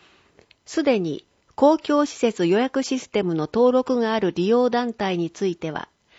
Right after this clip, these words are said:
塩尻市公共施設予約システム利用者登録申請書の提出は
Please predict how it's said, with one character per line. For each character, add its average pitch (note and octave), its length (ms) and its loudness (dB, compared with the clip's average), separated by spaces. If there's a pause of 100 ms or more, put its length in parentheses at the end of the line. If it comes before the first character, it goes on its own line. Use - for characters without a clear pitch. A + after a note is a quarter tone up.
(340)
塩 C#4 220 2
尻 C4+ 260 -2
市 G#3 140 -2
公 C4+ 280 2
共 C#4 300 0
施 B3+ 160 -8
設 G#3+ 300 -2
予 E3+ 120 2
約 B3 300 0
シ A#3 140 -6
ス - 100 -18
テ F#3 140 -4
ム D3+ 140 -6
利 F#3+ 140 -2
用 C4 200 4
者 B3 220 -2
登 B3 200 2
録 B3 260 -2
申 A#3 240 -6
請 A3+ 260 -2
書 A3 140 -4
の G#3 140 0
提 G3+ 260 -4
出 - 240 -10
は F3 220 -4